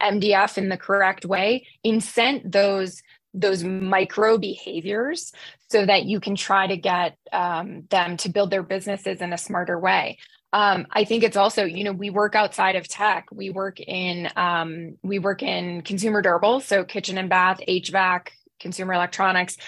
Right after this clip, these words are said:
We work in automotive and automotive aftermarkets. I know more about tires than I've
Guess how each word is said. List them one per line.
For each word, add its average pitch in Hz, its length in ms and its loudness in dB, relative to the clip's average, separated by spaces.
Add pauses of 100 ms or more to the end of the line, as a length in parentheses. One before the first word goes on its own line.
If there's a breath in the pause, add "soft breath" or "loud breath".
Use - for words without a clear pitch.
(240 loud breath)
We 202 100 0
work 190 260 2
in 180 280 -2
automotive 196 520 2
and 180 120 -2
automotive 180 400 -2
aftermarkets. 202 720 -2
I 208 160 0
know 214 160 2
more 202 180 0
about 196 280 0
tires 190 520 -2
than 185 140 -4
I've 175 200 -4